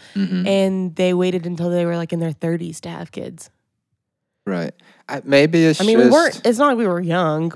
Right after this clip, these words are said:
Speaker 2: We weren't,
Speaker 1: maybe
Speaker 2: like,
Speaker 1: it's just
Speaker 2: super
Speaker 1: people
Speaker 2: young.
Speaker 1: in the South are not really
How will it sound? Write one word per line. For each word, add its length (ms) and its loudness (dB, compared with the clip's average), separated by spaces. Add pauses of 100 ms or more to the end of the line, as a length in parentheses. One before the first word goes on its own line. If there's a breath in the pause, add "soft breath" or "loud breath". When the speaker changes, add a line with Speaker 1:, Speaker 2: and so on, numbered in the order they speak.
Speaker 2:
We 80 -6
weren't, 140 0
Speaker 1:
maybe 100 4
Speaker 2:
like, 20 4
Speaker 1:
it's 140 -2
just 140 -2
Speaker 2:
super 120 -6
Speaker 1:
people 260 2
Speaker 2:
young. 60 4
Speaker 1:
in 60 2
the 120 2
South 600 0
are 120 -2
not 320 -4 (600)
really 840 -4